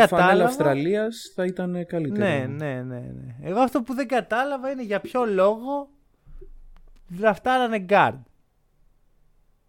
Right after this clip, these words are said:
Speaker 1: Ναι.
Speaker 2: Και ένα guard που δεν εκτιμάω πολύ από αυτά που έχω δει, τον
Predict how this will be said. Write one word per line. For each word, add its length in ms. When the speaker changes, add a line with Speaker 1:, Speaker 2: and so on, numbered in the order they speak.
Speaker 1:
Ναι. 420
Speaker 2:
Και 100
ένα 340
guard 280
που 100
δεν 260
εκτιμάω 580
πολύ 800
από 220
αυτά 280
που 120
έχω 260
δει, 380
τον 200